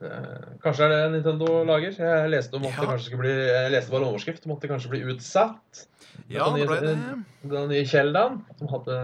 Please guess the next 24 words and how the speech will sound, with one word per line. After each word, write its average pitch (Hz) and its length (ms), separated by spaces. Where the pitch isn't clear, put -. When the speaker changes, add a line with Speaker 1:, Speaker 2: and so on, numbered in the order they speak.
Speaker 1:
fant 113 140
ut - 100
at 95 60
den 113 80
hadde 104 180
litt 98 120
dårlig 95 320
tid, - 360
gitt. - 380
Speaker 2:
Altså, 170 240
hvis, - 460
eh, 85 1120
nå 107 100
gjentar 101 320
jeg 113 160
egentlig 104 220
det 104 140
som - 120
ble 110 100
sagt - 380
på 107 140
streamen 98 360
i 110 60
går, 127 240